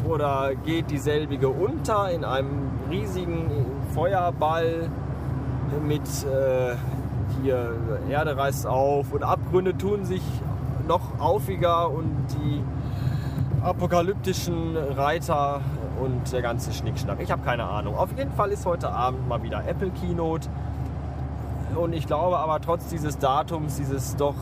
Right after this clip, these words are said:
recht, äh, sich in die Birne reinbrennenden selbigen Dinstens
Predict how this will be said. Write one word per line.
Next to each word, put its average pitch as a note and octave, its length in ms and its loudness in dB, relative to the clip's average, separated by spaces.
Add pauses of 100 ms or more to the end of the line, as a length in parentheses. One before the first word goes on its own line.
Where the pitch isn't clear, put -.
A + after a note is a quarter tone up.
(140)
recht, C3+ 300 0 (800)
äh, C3 400 0
sich D#3 180 -4 (140)
in D3+ 100 0
die C#3+ 80 0
Birne D#3+ 340 2
reinbrennenden B2 920 0
selbigen A2+ 500 -2
Dinstens B2 720 -2